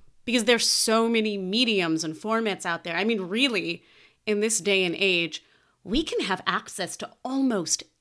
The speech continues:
anything, whether it's creating a visual lookbook on Instagram. Our newsletters can essentially be, at this point, like mini novels.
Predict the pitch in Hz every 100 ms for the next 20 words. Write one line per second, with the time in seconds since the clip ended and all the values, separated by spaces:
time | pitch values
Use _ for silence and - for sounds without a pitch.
0 | _ 233 262 208 - 165 156 - - _
1 | _ - 202 202 190 180 175 _ _ _
2 | 220 208 - - 240 233 233 247 247 233
3 | 233 226 - _ _ 220 220 220 220 202
4 | 240 233 254 254 220 226 - - 190 156
5 | - 202 208 233 262 - 208 190 180 170
6 | 165 156 160 - - - 226 233 233 311
7 | 220 190 175 170 - 196 180 - 214 -
8 | 202 170 165 165 196 - - 175 170 170
9 | - - _ - 185 196 226 277 262 214
10 | 196 269 180 - - -